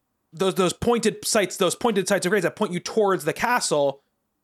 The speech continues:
like, their intention is, like, by the time you get to the site of grace that's right before Margit, you will have stopped at four sites of grace, and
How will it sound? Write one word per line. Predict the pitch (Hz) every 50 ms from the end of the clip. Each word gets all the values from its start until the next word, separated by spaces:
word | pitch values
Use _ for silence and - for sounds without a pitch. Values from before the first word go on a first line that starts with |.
| _ _ _ _ _ -
like, | 175 175 - 147
their | 180 208 208
intention | 185 233 240 190 226
is, | 196 185
like, | 190 -
by | - 208
the | -
time | - 330 370
you | 370 311 220
get | 170 - - 262 240 220 202 - - -
to | - - - 247 233 226 220 214 208 202 185 170 -
the | 160 180 175
site | - 226 208 202
of | 170
grace | 151 180 190 185 175 170 165 156 - - - - - _ _ _ _ _ _ -
that's | - 170 -
right | 165 170 214 208 208
before | 214 196 202 - 185 180
Margit, | 170 175 175 180 185 160 160 156 151 147 - - _ _ _ _ -
you | 190 202
will | 208 196
have | 180 180
stopped | - - 226 220 220 -
at | 254
four | - - 226 220 208
sites | - 220 202 - -
of | 240 180
grace, | - 160 139 139 160 - - - - _ _ _ _ _ _ _ _ -
and | 185 175 175 170 170 170 165 165 165 165 165 156